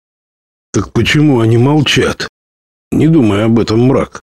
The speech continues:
Они, видимо, не могут выбрать преемника. И это очень хорошо для нас.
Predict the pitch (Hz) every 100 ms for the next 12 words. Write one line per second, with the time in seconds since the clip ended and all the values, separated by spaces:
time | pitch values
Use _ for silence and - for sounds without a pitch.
0 | _ _ 107 151 170 156 139 135 127 -
1 | 156 151 180 143 104 110 147 110 107 98
2 | - - 123 180 120 76 73 - - -
3 | _ _ _ _ - 104 139 180 123 127
4 | - 123 - 107 95 - 160 131 90 90
5 | 117 143